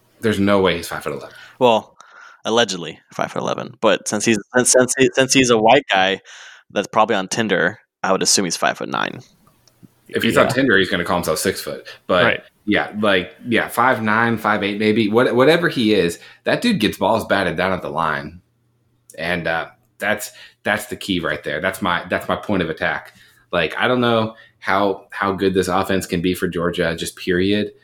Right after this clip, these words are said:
Speaker 1: But if we can just bat some balls, we can get some picks, and that's game over right there if we can do that. I'm convinced that if we can actually force him into these awkward throws where he's just getting the ball knocked up in the air, we could have, um,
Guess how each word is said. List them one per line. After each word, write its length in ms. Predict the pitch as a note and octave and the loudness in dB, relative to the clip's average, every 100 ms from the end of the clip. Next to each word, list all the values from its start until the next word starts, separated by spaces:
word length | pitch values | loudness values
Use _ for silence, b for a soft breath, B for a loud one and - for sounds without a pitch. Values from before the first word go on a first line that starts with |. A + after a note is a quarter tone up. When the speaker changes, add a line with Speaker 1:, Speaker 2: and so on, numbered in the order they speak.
| b b - | b b -4
Speaker 1:
But 280 | F2+ E2+ F2 | 0 0 -2
if 140 | F#2 | -2
we 80 | A#2 | 0
can 100 | D3+ | 2
just 180 | F2 - | 0 -2
bat 220 | F2 G2 | -4 -4
some 140 | F2+ | -6
balls, 480 | D2+ D#2 G2+ A2 - _ _ - | -2 0 0 -4 -10 _ _ -4
we 100 | A2 | 0
can 60 | B2 | 0
get 160 | G2+ | 0
some 120 | D#2 | -4
picks, 420 | D2+ D#2 - - - | -4 -4 -4 -12 -10
and 140 | F#2 | -4
that's 280 | F#2+ F2+ - _ | -4 -4 -10 _
game 260 | - F#2 E2+ | -4 -2 -2
over 220 | E2 D#2+ | -4 -4
right 200 | D2 D2+ | -6 -6
there 120 | E2 | -6
if 100 | E2 | -6
we 60 | D#2+ | -10
can 160 | C#2+ | -12
do 140 | C#2 C#2+ | -14 -14
that. 220 | C2+ C#2 - | -16 -12 -4
I'm 280 | G2+ G2 | -4 -4
convinced 720 | - G2+ F2+ F2 D2 - - - | -4 -4 0 0 -2 -6 -12 -10
that 200 | F#2 E2 | -4 -2
if 120 | D#2 F#2 | -2 -4
we 80 | |
can 140 | F2 E2 | -2 -2
actually 380 | E2 - E2 D#2 | -2 -4 -6 -6
force 380 | - F2+ F2 | -2 -2 -2
him 340 | - E2 E2 E2 _ _ - | -2 -4 -4 -6 _ _ -8
into 200 | F2+ E2+ | -4 -2
these 180 | E2+ - | -4 -2
awkward 400 | F2 - F2+ - | -2 -2 -6 -4
throws 400 | E2 E2 D#2+ E2 | -2 -2 -4 -6
where 140 | D#2+ | -8
he's 120 | D#2 | -8
just 180 | - - | -10 -6
getting 180 | F2+ D#2 | -6 -6
the 60 | |
ball 260 | D2 D#2+ E2 | -4 -2 -2
knocked 200 | D#2+ E2+ | -2 -4
up 100 | D#2 | -6
in 60 | D#2+ | -4
the 160 | E2+ | 0
air, 220 | F2 F2+ - b - | 0 0 -6 b -2
we 100 | C#3 | 0
could 120 | G#3+ | 2
have, 220 | A#2 G2 | 2 2
um, 380 | G2+ F2+ F2 | 2 0 -2